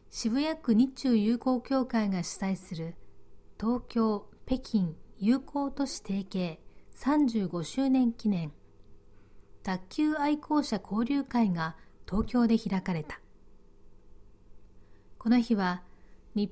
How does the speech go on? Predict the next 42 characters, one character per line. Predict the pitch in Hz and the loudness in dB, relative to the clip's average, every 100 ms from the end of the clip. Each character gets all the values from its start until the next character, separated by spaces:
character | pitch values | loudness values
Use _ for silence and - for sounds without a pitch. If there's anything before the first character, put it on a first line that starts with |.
| - | -4
本 | 320 330 | -6 -4
人 | 330 320 | -6 -4
と | - - | -2 -4
中 | - 240 262 277 | 2 4 6 4
国 | 269 | -2
人 | - 220 175 | 2 2 2
の | 165 - | -2 -8
卓 | - - - | -10 -12 -14
球 | - 277 269 | -4 0 2
愛 | 262 | 2
好 | 262 - 254 | 0 0 0
者 | - 165 147 | 0 -4 -6
六 | 147 - 277 | -6 -2 0
十 | 311 302 | 0 2
人 | 269 214 | 4 4
が | 170 | 2
参 | 160 175 | -2 -4
加 | - 170 | -4 -6
し、 | - 165 - - - - - - - - - | -6 -8 -10 -18 -20 -20 -20 -20 -20 -18 -8
中 | - 285 | 2 6
日 | 269 247 - | 6 6 2
混 | - 240 254 | 4 6 8
合 | 247 240 | 6 6
の | 226 196 | 6 4
ダ | 165 160 | -2 -2
ブ | 254 | 0
ル | 285 | 0
ス | - | -2
チ | - - | -8 0
ー | 302 | 4
ム | 240 202 190 | 6 4 0
を | |
組 | - - 214 | -2 2 4
み | 175 | 2
対 | - 165 156 | -2 -4 -2
戦 | 170 156 | -2 -2
し | - | -4
た。 | 156 - - - - - - - - - - - - - - - - - - - - - - | -10 -14 -18 -20 -20 -20 -20 -20 -20 -20 -20 -20 -20 -18 -18 -20 -20 -20 -20 -18 -20 -20 0
開 | 226 240 | 2 4
会 | 254 254 | 4 2
式 | - - | 0 -6
で、 | 165 170 | -6 -6